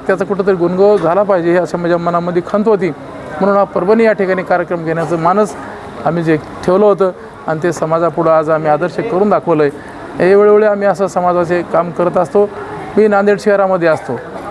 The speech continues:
राष्ट्रीय चर्मकार विकास महासंघाचा मी प्रतिष्ठाध्यक्ष आणि संस्थापक अध्यक्ष मीच आहे आणि आदित्य सेवाभावी संस्था परभणी या संस्थेचा पण मी अध्यक्ष आहे.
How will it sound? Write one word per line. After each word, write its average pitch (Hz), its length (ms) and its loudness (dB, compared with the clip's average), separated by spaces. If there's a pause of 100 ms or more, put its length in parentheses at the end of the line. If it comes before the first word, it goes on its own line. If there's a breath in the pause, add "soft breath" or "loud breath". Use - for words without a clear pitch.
(280)
राष्ट्रीय 170 240 0
चर्मकार 202 400 0
विकास 196 320 0
महासंघाचा 190 580 0
मी 190 400 0
प्रतिष्ठाध्यक्ष 175 720 -2
आणि 180 180 0
संस्थापक 170 420 -2
अध्यक्ष 170 320 0
मीच 185 200 0
आहे 156 180 2 (760)
आणि 180 260 0
आदित्य 190 400 2
सेवाभावी 185 420 2
संस्था 165 440 0 (440)
परभणी 170 380 2 (600)
या 185 120 2
संस्थेचा 185 380 0
पण 180 160 -2
मी 175 120 -4
अध्यक्ष 156 400 0
आहे. 190 200 2